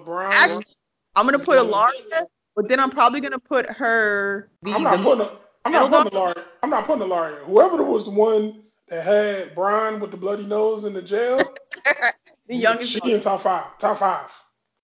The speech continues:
Speaker 2: I, I think the middle daughter.
Speaker 1: I don't know what saying that was, but that one, <laughs>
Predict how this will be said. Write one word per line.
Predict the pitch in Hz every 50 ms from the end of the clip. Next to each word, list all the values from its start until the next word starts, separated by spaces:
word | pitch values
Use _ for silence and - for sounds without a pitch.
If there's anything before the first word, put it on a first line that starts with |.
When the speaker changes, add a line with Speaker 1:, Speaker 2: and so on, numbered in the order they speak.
| _ _ _ _ _ _ _ _ _ -
Speaker 2:
I, | 156 170 190 - -
I | 233
think | 262 - 403 359 -
the | - 302
middle | 254 247 269 254 254
daughter. | 233 - 185 175 165 160 156 151 165 165 _ 175 - _ _ _ _ 165 165 _ _
Speaker 1:
I | 170 180
don't | 196 220 226
know | 220 208
what | 185 190 214 226 226
saying | - - 254 240 254 240 226
that | 226 226 226 208
was, | 208 208 208 190 175 165
but | 160 156 151 139 131 139
that | 180 190 240 - 262
one, | 269 302 320 339 359 - - _ _ _ _ -
<laughs> | - - - -